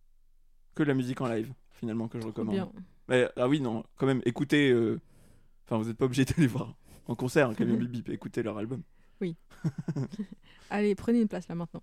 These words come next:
Speaker 1: Voilà, tout de suite. <laughs> Eh bien, c'est la fin de mes recos.
Speaker 2: Eh bah, moi aussi.
Speaker 1: C'est donc la fin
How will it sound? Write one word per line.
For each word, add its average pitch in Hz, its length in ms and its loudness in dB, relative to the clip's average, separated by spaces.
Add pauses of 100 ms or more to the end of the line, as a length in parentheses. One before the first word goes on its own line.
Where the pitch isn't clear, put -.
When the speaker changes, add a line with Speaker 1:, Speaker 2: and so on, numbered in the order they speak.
(100)
Speaker 1:
Voilà, 120 260 2
tout 156 80 0
de 151 60 -8
suite. - 260 -6 (400)
<laughs> 202 80 6 (1900)
Eh 123 100 2
bien, 143 680 2
c'est - 140 -4
la 120 80 2
fin 175 140 0
de 175 40 4
mes 135 60 4
recos. 123 320 2 (400)
Speaker 2:
Eh 196 140 -6
bah, 170 240 -8
moi 170 160 -8
aussi. 160 340 -14 (440)
Speaker 1:
C'est - 160 -2
donc 110 180 2
la 113 100 2
fin 180 300 0